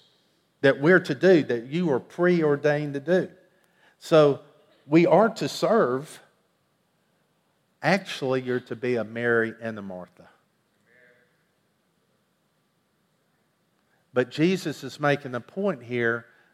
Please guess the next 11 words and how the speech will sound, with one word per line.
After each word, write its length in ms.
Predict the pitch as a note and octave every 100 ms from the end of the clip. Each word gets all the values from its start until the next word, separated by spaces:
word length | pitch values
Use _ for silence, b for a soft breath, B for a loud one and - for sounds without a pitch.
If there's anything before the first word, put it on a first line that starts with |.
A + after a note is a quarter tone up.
| -
that, 200 | B2+ A#2+ _ _ _ _ _
"Martha, 500 | A#2 B2+ D3 C#3+ D3
you're 180 | B2+ C#3
worried 460 | B2+ C#3 C#3+ B2 G#2 G2 -
and 180 | B2 B2+
you're 100 | C3+
troubled 540 | - E3+ D#3+ A#2+ A2 - b b -
about 360 | A#2+ B2+ B2+
many 380 | B2+ C#3 E3+ E3
things." 720 | D3 D3+ C#3+ C#3 A2+ G2+ -
And 160 | A2+